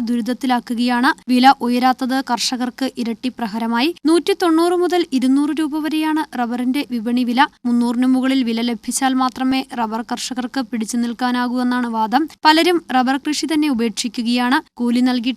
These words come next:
ടാപ്പിംഗ് നടത്തിയാൽ കൂലിച്ചെലവ് കഴിഞ്ഞാൽ ഒന്നുമില്ലാത്ത അവസ്ഥയിലാണ് കർഷകർ. റബ്ബർ തോട്ടങ്ങൾ കാട് കയറിയും റബ്ബർ വെട്ടാതെയും നശിക്കുന്ന സ്ഥിതിയുണ്ട്. കൂലിക്കാളെ കിട്ടാനില്ലാത്തതും റബ്ബറിന് വില ഉയരാത്തതും കർഷകരെ ബുദ്ധിമുട്ടിലാക്കുകയാണ്.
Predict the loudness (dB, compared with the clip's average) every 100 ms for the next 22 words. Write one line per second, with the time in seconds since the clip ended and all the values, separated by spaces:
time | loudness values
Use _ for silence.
0 | 0 -2 -2 -2 -2 -4 -2 -2 -2 -4
1 | -4 -2 -2 -4 -2 -2 0 0 -2 -4
2 | -4 -2 -2 0 0 0 -2 -2 -8 -6
3 | -4 -2 -4 -4 -6 -2 -2 0 0 2
4 | 2 2 0 2 0 0 2 2 2 0
5 | -2 0 0 0 -2 -4 -2 -2 -2 -4
6 | 0 0 0 0 0 0 -4 -4 -2 0
7 | -2 -6 -4 -2 0 0 -2 -2 0 2
8 | 2 2 0 -2 -2 -2 0 0 -2 -2
9 | -2 -2 -4 -6 -4 -2 -2 -2 -2 0
10 | -2 0 -2 -2 -2 -2 -2 -6 -4 -2
11 | -2 -2 -6 -4 -4 -4 -6 -4 -6 -2
12 | 0